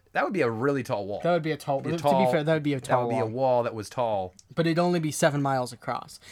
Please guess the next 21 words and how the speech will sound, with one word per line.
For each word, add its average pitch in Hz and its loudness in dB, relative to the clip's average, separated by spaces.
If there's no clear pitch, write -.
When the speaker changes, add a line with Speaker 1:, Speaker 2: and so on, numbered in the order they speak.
Speaker 2:
Here's 294 2
the 240 0
thing. 165 -2
I 277 4
don't 302 0
even 220 0
know 202 0
where 185 0
they're 160 0
getting 151 -2
these, 135 -6
like, 175 0
I, 208 0
we 214 4
don't 320 4
know 240 6
what 185 2
they're 175 2
gonna 151 0
paint 180 -2
it. 117 -14